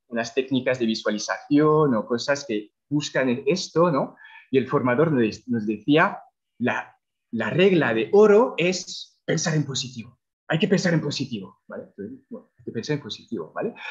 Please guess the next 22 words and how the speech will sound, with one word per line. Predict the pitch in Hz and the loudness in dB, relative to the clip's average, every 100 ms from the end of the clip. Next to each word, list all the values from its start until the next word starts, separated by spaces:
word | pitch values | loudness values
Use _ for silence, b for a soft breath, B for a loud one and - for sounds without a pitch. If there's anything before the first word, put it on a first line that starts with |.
| B B | B B
Sin | 160 160 | 0 2
embargo, | 165 190 226 247 | 4 4 6 6
yo | 175 - | 4 4
creo | 196 214 156 240 - _ _ - | 4 6 6 2 -4 _ _ -4
que | 120 | -4
está | - 170 | 0 0
muy | 143 | 2
bien | 131 180 185 | 4 4 4
y | 131 | 2
yo | 131 | 2
creo | 156 | -2
que | 147 | -2
ese | 127 117 | -4 -6
esti-, | - 139 | -8 -8
este | 123 - - | -8 -12 -6
tipo | 123 123 143 | -4 2 2
de | 117 | 2
técnicas | 151 156 160 139 120 - | 0 0 0 2 0 -2
son | 156 165 | 0 2
necesarias, | 151 151 107 160 165 127 180 - - _ | 0 -2 -4 -2 0 0 0 -4 -14 _
son | - 127 | -4 0
interesantes, | 127 127 107 - 160 185 117 160 185 - | 0 0 -4 -4 -4 -2 -2 -2 -6 -16